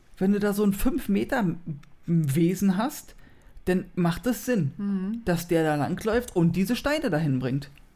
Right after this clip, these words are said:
Speaker 2: Ja.
Speaker 1: Oder Roboter, Maschinen oder weiß ich nicht was.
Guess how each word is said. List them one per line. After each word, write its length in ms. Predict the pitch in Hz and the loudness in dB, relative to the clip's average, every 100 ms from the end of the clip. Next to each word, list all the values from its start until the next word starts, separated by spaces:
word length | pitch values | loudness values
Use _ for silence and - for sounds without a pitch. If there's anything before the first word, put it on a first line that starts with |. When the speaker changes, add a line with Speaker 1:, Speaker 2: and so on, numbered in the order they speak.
| - - - - - | -20 -20 -20 -14 -4
Speaker 2:
Ja. 240 | 202 160 - - - | 0 0 -4 -20 -4
Speaker 1:
Oder 240 | 175 170 160 | 2 4 2
Roboter, 460 | 151 247 269 170 131 | 2 0 0 0 0
Maschinen 560 | 127 139 - 247 240 | 0 -2 0 2 2
oder 240 | 120 120 123 | 2 0 0
weiß 200 | 202 208 | 0 2
ich 80 | |
nicht 180 | 151 135 | 0 0
was. 300 | 98 135 - | -2 -4 -8